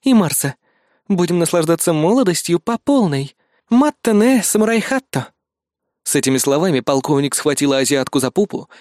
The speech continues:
и затащила к себе во двор. «А что она сказала в конце? Это же японский, да?» спросил я у Эрис. «Ага, уже перевожу». Она сказала: «До встречи,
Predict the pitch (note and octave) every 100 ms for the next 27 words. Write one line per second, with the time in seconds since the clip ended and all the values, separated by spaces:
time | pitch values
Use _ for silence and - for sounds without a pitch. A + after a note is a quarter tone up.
0 | _ E3 E3+ E3+ C#3+ F#3 F#3 C#3 - C3
1 | A#2+ A2+ A2 - _ _ _ _ _ _
2 | _ _ _ _ - C3+ C3 - - _
3 | D3 F3+ F3+ - E3+ E3 - D#3+ - D#3+
4 | D3+ _ _ _ _ _ D3 C3 B2 B2+
5 | A#2+ A#3 A#3 - A#2 F3 G3+ _ _ -
6 | - E3 D#3 D3 B2 C3+ C#3+ E3+ A#2 -
7 | - - _ _ _ _ _ _ G#3 G3+
8 | D#4+ - _ _ _ D#3 D3+ C4 C#4+ F#3
9 | C#3+ C3 D3+ _ _ _ _ D#3+ D#3+ D#3
10 | - C3+ G#3 B3+ A3 - _ F3+ F3 -
11 | - B3+ B3+ C3